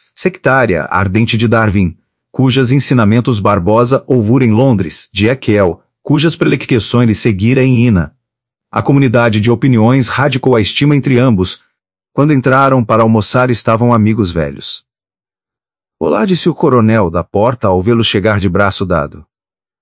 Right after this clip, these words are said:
"Muito bom dia, leve o diabo às tristezas." Com que amiguinhos, era o que eu esperava.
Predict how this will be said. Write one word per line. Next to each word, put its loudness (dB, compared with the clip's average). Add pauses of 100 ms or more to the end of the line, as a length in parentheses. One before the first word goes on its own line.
(160)
"Muito 0
bom 0
dia, -2
leve -2
o 2
diabo 0
às -2
tristezas." -8 (640)
Com 0
que -4
amiguinhos, 0
era 2
o 0
que -2
eu 2
esperava. -6